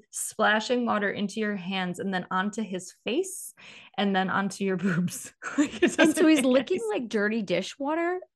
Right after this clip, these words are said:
Speaker 2: And I get that it's supposed to be sexy, but I feel like this is the idea that women would love sex on a sink with a very
Speaker 1: Oh,
Speaker 2: hard
Speaker 1: God.
Speaker 2: edge.
Speaker 1: It's
Speaker 2: Um,
Speaker 1: so uncomfortable. She, her butt is hanging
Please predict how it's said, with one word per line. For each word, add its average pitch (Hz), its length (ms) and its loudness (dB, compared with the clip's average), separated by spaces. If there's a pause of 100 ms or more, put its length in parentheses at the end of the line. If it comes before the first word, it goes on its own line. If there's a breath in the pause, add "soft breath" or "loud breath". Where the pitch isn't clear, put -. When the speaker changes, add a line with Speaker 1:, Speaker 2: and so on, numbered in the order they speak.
(160)
Speaker 2:
And 285 140 2
I 302 80 2
get 294 240 -2
that 381 120 -8
it's 381 160 -10
supposed 247 280 -2
to 254 60 -6
be 233 80 0
sexy, 214 340 -4
but 220 140 0
I 220 80 0
feel 233 240 -2
like 254 180 -2
this 214 180 -4
is 226 220 -4 (540)
the 240 220 2
idea 320 480 -2
that 359 140 -4 (200)
women 247 640 -2 (280)
would 214 320 -2
love 196 640 -2 (360)
sex - 640 -2 (180)
on 202 200 4
a 175 80 0
sink - 800 -4 (800)
with 226 180 2
a 247 80 4
very 285 260 6
Speaker 1:
Oh, 214 80 2
Speaker 2:
hard 269 240 2
Speaker 1:
God. 214 280 0 (120)
Speaker 2:
edge. - 200 -12 (640)
Speaker 1:
It's 240 200 4
Speaker 2:
Um, 220 300 4
Speaker 1:
so 226 180 4
uncomfortable. 311 800 -2
She, - 160 -4
her 285 220 0
butt 262 420 0
is 240 160 -2
hanging 254 760 -4